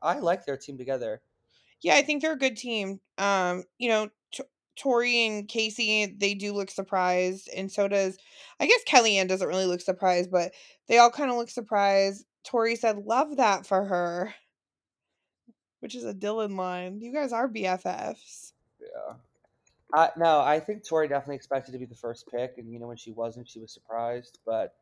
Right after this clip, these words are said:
Speaker 2: I think Casey expected to be the first pick, too,
Speaker 1: Yeah, but
Speaker 2: not to
Speaker 1: Casey
Speaker 2: get involved.
Speaker 1: sucks in finals. I like Casey. She's great at dailies, she's great at eliminations, but she sucks at finals.
Speaker 2: But they don't know that.
Speaker 1: They were able to see her seasons,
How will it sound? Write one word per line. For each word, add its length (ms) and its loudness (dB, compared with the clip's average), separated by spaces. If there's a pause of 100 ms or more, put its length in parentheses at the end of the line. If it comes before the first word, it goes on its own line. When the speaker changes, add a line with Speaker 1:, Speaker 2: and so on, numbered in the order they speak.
(160)
Speaker 2:
I 80 4
think 220 0
Casey 400 -2
expected 420 -4
to 60 -10
be 100 -4
the 120 -4
first 300 -8
pick, 220 -8
too, 60 -8
Speaker 1:
Yeah, 180 -2
but 80 -4
Speaker 2:
not 140 -10
to 60 4
Speaker 1:
Casey 180 0
Speaker 2:
get 80 -6
involved. 260 0
Speaker 1:
sucks 140 -10
in 80 -8
finals. 520 -6
I 80 -2
like 240 -2
Casey. 520 -8 (260)
She's 220 -8
great 260 2
at 80 -2
dailies, 300 -2
she's 120 -12
great 120 -4
at 40 0
eliminations, 520 -6
but 100 -14
she 140 -16
sucks 520 -4
at 220 -8
finals. 640 -8 (220)
Speaker 2:
But 120 -6
they 100 2
don't 200 -4
know 280 2
that. 600 6 (1500)
Speaker 1:
They 140 4
were 120 0
able 220 4
to 80 0
see 220 -6
her 140 -4
seasons, 580 -10